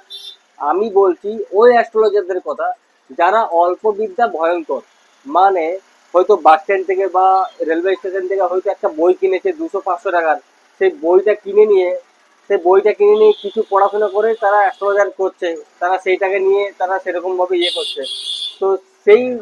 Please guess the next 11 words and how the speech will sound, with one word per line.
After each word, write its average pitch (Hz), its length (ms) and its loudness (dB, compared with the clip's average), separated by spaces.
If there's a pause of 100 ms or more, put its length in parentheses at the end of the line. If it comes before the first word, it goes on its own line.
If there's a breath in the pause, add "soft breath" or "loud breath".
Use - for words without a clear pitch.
(160)
অ্যাস্ট্রোলজার 220 640 -4 (680)
কি 233 140 -4
করে, 196 360 4 (400)
হয়তো 220 420 6
ম্যাক্সিমাম 240 380 2
অ্যাস্ট্রোলজার 247 400 0
কি 240 140 -6
করে, 220 200 2
দেখলো 214 280 2
যে 233 100 0
আপনার 220 300 -2